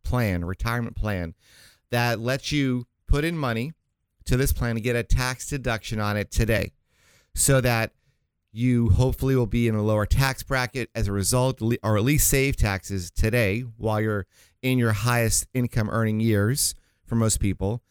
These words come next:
and let your money sit in this account, investing it in a way that you can do based on the options you're given in your four oh one K plan.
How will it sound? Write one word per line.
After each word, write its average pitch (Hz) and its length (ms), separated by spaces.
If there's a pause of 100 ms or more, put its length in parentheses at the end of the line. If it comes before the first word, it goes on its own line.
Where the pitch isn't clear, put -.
(500)
and 143 100
let 160 160
your 170 120
money 156 260
sit 165 260
in 175 140
this 147 160
account, 117 440 (800)
investing 123 600
it 104 200
in 113 100
a 107 60
way 113 220
that 113 180
you 113 160
can 120 160
do 110 180
based 110 300
on 110 80
the 107 80
options 107 480
you're 104 100
given 107 520
in 104 160
your 107 100
four 107 220
oh 104 40
one 101 120
K 101 180
plan. 98 440